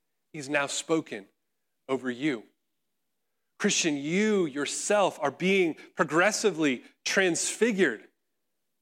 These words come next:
a new creation. And Paul writes in Second Corinthians, as we have already seen today, that we all with unveiled face, beholding the glory of the Lord, are being transformed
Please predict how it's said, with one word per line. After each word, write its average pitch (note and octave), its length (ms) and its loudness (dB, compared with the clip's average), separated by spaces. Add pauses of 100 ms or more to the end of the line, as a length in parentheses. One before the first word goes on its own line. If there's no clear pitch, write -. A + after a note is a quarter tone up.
(400)
a D3 80 2
new G#3+ 360 2
creation. F#3+ 760 0
And D#3 140 0
Paul G#3 260 2
writes F#3+ 360 0 (300)
in F#3 200 2
Second G3+ 360 2
Corinthians, F#3+ 680 0 (420)
as D#3+ 160 0
we G#3+ 140 6
have F#3+ 140 2
already F#3+ 400 2
seen G#3+ 460 2
today, G3 440 2
that D3+ 220 0
we F#3+ 140 0
all F#3+ 240 4
with D#3+ 200 -4
unveiled F#3+ 500 2
face, - 560 -2 (220)
beholding G#3+ 420 2
the G3 60 2
glory F#3+ 400 2
of E3 120 -2
the E3+ 100 2
Lord, D3+ 260 4
are C3 80 0
being G3 400 0
transformed G#3+ 1080 0